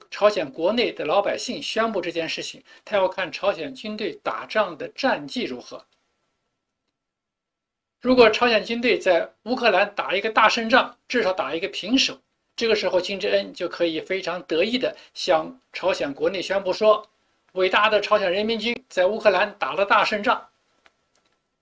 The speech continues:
相反，如果朝鲜军队在乌克兰战场被打败了，金正恩呢，就要把朝鲜军队出兵乌克兰这件事情要隐瞒起来不提了，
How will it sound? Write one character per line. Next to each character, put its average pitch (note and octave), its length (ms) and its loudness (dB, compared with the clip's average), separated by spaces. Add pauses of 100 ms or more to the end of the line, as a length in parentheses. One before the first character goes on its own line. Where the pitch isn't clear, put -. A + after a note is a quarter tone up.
(280)
相 B3 240 4
反， G3 280 0
如 A#3+ 160 -2
果 G#3 140 4
朝 A3 300 2
鲜 D#3 240 -2
军 B3 240 -2
队 B3 140 0
在 F3 160 0
乌 A3 160 -2
克 B3+ 100 -4
兰 A3 160 2
战 B3+ 160 0
场 F3 160 -6
被 A3+ 140 -4
打 - 180 -4
败 A#3 220 6
了， A#2+ 100 -4 (400)
金 B3+ 200 4
正 A3 120 4
恩 A#3 120 2
呢， G3+ 180 0 (140)
就 G3 160 0
要 F3 100 8
把 D3 200 0
朝 G#3 260 2
鲜 D#3+ 200 -2
军 G#3+ 220 -8
队 F3 160 -2
出 - 220 -12
兵 G#3+ 340 -10
乌 A3+ 140 -6
克 - 140 -4
兰 E3+ 140 0
这 G3 80 -8
件 F#3 160 -2
事 F3+ 140 -6
情 E3 140 -14
要 E3+ 100 -2
隐 C#3 260 -4
瞒 D3 220 0
起 - 140 -6
来 D3 120 0
不 - 120 -4
提 F3 220 -2
了， - 220 4